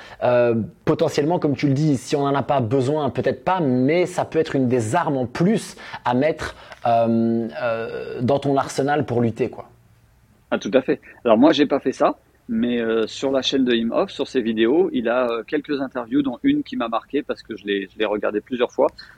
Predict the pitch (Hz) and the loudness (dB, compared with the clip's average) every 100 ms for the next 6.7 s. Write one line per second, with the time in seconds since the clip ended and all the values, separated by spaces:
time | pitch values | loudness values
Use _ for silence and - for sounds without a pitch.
0 | - - 110 113 151 - - 120 113 - | -12 2 4 6 4 2 0 2 2 2
1 | 139 151 143 113 113 123 151 - 117 110 | 2 2 0 0 0 2 0 2 0 0
2 | 117 120 - 131 117 - 127 117 107 107 | 0 -2 2 2 2 0 -2 -2 -4 -6
3 | 107 104 127 117 - 110 117 _ _ _ | -6 -4 -4 -6 -2 0 0 _ _ _
4 | _ _ - 104 107 110 120 131 151 - | _ _ -6 -2 0 2 2 2 2 2
5 | 123 123 123 - 117 107 127 120 117 113 | 2 2 2 -2 -4 0 -2 -2 -4 -4
6 | - 110 - 113 107 107 | -2 -4 0 0 2 0